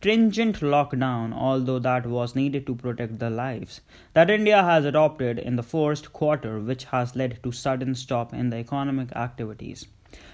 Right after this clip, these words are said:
With the gradual opening up of the activities over six phases, there appears to be some green shoots noticeable since the end of the September twenty twenty. Now, the policy responses and its impact on growth is something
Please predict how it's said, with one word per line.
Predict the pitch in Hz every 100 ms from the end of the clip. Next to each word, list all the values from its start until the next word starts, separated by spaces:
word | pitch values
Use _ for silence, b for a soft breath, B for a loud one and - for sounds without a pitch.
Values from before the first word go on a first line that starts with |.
| B
With | 175 196
the | 226 214
gradual | 190 214 208 196 196
opening | 117 165 160 135 127 123 - _ _ -
up | 170 175 - - - _ _ -
of | 147 135
the | 131
activities | - 147 151 143 120 120 120
over | 123 123
six | 123 160 -
phases, | - 139 107 104 101 -
there | 120 120
appears | 117 147 143 135
to | -
be | 117 117
some | - 123 123
green | 120 139 143
shoots | - - 127 120 -
noticeable | 147 147 151 139 135
since | - 110 107
the | - -
end | 131 131
of | 113
the | 113
September | - 123 131 131 131
twenty | 127 123 113
twenty. | 110 113 101 - - - _ _ _ _ _ _ _ _ _ _ _ _ _ _ _ _ B B B B B
Now, | 175 233
the | 208
policy | 180 214 226 226 240
responses | 196 - 170 170 156 131 120
and | 127 131 127
its | -
impact | 135 127 151 147 131 -
on | 131 127 127
growth | 139 151 143 139
is | 120 123
something | - 151 151 113 107 123